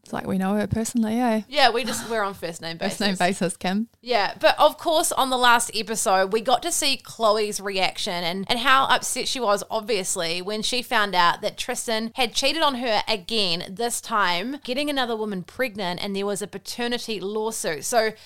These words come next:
Speaker 2: not only did he not tell her, but she found out because of this lawsuit. And so he
Speaker 1: Mm.
Speaker 2: was obviously hiding it for,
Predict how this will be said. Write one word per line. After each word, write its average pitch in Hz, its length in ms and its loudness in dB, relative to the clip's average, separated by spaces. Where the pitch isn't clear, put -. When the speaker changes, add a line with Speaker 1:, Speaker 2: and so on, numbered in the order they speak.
Speaker 2:
not 277 220 4
only 349 160 2
did 294 100 -6
he 277 80 -4
not 233 240 -2
tell 269 340 2
her, 214 560 -4
but 214 340 4
she 285 320 0
found 233 340 2
out 196 420 2
because 208 440 -6
of 196 260 -4
this 190 180 -8
lawsuit. 196 720 -4
And 196 160 -8
so 208 260 4
he - 100 0
Speaker 1:
Mm. - 40 2
Speaker 2:
was 180 160 0
obviously 233 440 -2
hiding 208 340 0
it - 160 -6
for, 185 280 -2